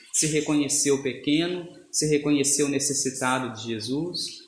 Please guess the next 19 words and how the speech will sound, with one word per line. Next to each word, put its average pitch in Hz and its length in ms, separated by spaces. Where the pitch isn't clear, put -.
viu 151 240
que 160 100
não 156 180
podia 135 640
caminhar 135 440
daquela 135 280
forma 131 340
que 139 80
ele 127 80
estava, 113 580
com 131 120
aquela 127 360
doença, 131 520
com 135 80
aquela 131 340
lepra. 107 420
Nós 120 240
também 131 260
devemos, 120 840